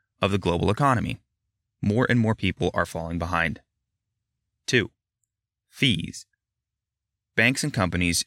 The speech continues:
charge large fees for facilitating transactions. These fees often disproportionately impact lower-income populations who have the fewest alternatives. Three, censorship. If a particular trusted intermediary decides that you should not be able to move your money,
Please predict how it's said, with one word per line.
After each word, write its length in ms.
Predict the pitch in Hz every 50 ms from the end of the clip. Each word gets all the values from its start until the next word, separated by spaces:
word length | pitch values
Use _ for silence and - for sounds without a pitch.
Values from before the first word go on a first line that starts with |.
| _ _
charge 380 | - - - 87 85 85 - -
large 480 | 101 98 104 113 127 131 139 139 127 -
fees 400 | - - 123 101 87 87 85 -
for 140 | - 92
facilitating 640 | 90 101 95 - 90 87 87 85 - 85 82 85 87
transactions. 720 | - - 90 85 113 110 107 - - - 69 - - - _ _ _ _ _ _ _
These 240 | 117 131 151 143 -
fees 260 | - 90 87 90 87 -
often 320 | 98 90 90 - 90 87
disproportionately 920 | 95 101 - - - - - - 92 90 - - 92 90 - 92 90 - 92
impact 480 | 98 101 98 - - 85 85 - -
lower-income 640 | 85 90 95 95 101 110 104 101 92 87 - 95 90
populations 760 | - 87 85 - - 82 95 110 113 - - 85 85 - - - _ _ _ _
who 100 | _ 104
have 260 | 107 101 95 92 85
the 80 | 82 85
fewest 460 | - - - 107 107 104 101 - -
alternatives. 680 | - 85 - - 92 90 82 80 87 - - - - - _ _ _ _ _ _ _ _ _ _ _ _ _ -
Three, 300 | 107 95 87 78 - _ _ _ _ _ _ _ _ _ _ _ _ _ _ _ _
censorship. 600 | - - 107 98 92 - 85 - - - - _ _ _ _ _ _ _ _ _ _ _ _ _ _ _ -
If 120 | 113 107
a 80 | 101 -
particular 540 | 95 90 - - 143 - - 156 151 151 - _
trusted 380 | - - 127 123 - 123 -
intermediary 720 | 107 101 - 98 101 110 110 107 90 82 82 82 82 82
decides 480 | 78 - - - 110 107 92 85 82 -
that 100 | 80 -
you 100 | 90 87
should 200 | - - 82 85
not 260 | 90 95 98 - -
be 160 | 107 98 95
able 200 | 98 98 92 92
to 120 | - - 98
move 160 | 95 92 85
your 120 | 85 85
money, 360 | 92 110 120 107 82 87 -